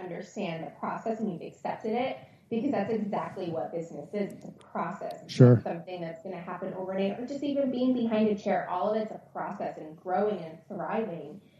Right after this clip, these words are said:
Speaker 1: is a process, just like everything else. So it's not something that just, you know, you don't wake up one day and become this awesome, successful
Speaker 2: No.
Speaker 1: person that, you know, knows how to cut hair like a badass or anything of that sort.
Speaker 2: Absolutely. And, and, you know,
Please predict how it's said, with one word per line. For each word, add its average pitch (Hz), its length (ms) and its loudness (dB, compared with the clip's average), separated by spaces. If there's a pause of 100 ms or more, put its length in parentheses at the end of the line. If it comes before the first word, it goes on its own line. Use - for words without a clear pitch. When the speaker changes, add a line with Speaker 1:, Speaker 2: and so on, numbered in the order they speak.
(200)
Speaker 1:
is 202 180 6
a - 80 -6
process, - 540 -6
just 262 160 -8
like 277 120 -6
everything 262 420 -4
else. 170 180 -2
So 196 80 -4
it's 196 120 -8
not 220 220 -8
something 202 220 6
that 170 120 0
just, 175 200 -6 (340)
you 196 140 6
know, 180 60 6
you 175 60 4
don't 214 200 2
wake 202 160 2
up 190 180 -2
one 165 160 -2
day 156 220 -2
and 156 160 -8
become 185 220 -6
this 160 200 -6 (160)
awesome, 185 460 -4
successful - 580 -10
Speaker 2:
No. 117 160 8 (120)
Speaker 1:
person 139 260 4
that, - 320 -4
you 180 80 -6
know, 147 120 -4
knows 170 360 2
how 160 180 -4
to 147 200 -2 (440)
cut - 220 -8
hair 180 260 -2
like 160 160 -4
a 147 80 -6
badass - 580 -8
or 196 200 -4
anything 220 360 -2
of 160 120 -2
that 147 260 -4
sort. - 380 -8 (260)
Speaker 2:
Absolutely. 143 600 6
And, 127 220 4
and, 143 120 8
you 135 80 10
know, 131 160 6